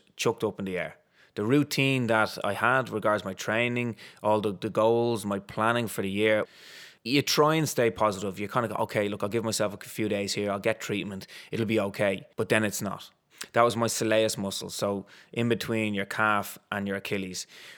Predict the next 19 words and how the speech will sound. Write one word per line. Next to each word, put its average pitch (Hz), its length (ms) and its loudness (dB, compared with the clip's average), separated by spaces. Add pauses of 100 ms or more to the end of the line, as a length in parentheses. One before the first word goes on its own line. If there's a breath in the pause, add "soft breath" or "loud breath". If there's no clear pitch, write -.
(120)
And 107 80 -6
I 110 40 2
remember 120 520 2
when 110 220 -2
I 110 60 0
was 107 120 -4
in 104 60 -6
touch 110 180 -2
with 95 60 -10
the 101 80 -6
doctor, 107 400 0
I 104 60 -2
was 110 120 -4
in 113 60 -2
America 107 460 0
at 95 40 -6
the 101 80 -10
time, 113 400 -2 (180)
and 98 380 -6